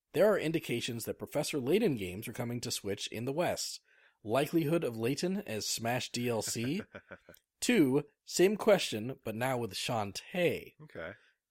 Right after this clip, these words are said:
Speaker 1: Three, in general, do you guys predict additional Smash D L C fighters to the five that are announced? Thanks, James M."
Speaker 2: Thank you, James M, for giving us a packed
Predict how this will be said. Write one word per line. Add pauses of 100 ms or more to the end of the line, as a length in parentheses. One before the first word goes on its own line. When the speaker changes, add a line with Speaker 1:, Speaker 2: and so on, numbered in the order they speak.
(160)
Speaker 1:
Three, (520)
in
general,
do
you
guys
predict
additional
Smash
D
L
C
fighters (300)
to
the
five
that
are
announced? (360)
Thanks, (120)
James
M." (240)
Speaker 2:
Thank
you,
James
M,
for
giving
us
a
packed